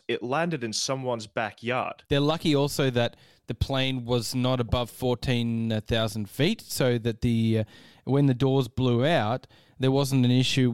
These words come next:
Speaker 2: of a depressurization, uh, that would cause, you know, hypoxia or lack of oxygen. They didn't have to dive suddenly and rapidly down to a breathable atmosphere. They could sort of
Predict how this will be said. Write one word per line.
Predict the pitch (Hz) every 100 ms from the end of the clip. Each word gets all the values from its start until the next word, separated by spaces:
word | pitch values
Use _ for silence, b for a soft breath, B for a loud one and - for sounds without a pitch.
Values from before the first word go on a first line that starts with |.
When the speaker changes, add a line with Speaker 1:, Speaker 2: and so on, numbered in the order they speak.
| 117
Speaker 2:
of | 117 110 120
a |
depressurization, | 110 127 - 131 123 117 113 117 - 120 113
uh, | 110 -
that | 117 101
would | 113 -
cause, | - 110 104 107
you | 107
know, | 98
hypoxia | 110 110 - 143 - 143 131 127 123
or | 113 107 104 B B -
lack | 123 120
of | -
oxygen. | 117 131 - 151 165 175 185 -
They | 135
didn't | 139 135
have | 135
to | 135
dive | 110 120 127 135 143 120 B B
suddenly | - - 135 139 139 143
and | 131 117
rapidly | 123 - 151 147
down | 131 120 131
to | 131 131
a |
breathable | 113 123 127 120 113 117
atmosphere. | 123 127 - 143 156
They | 123
could | 131 -
sort | 135
of | 117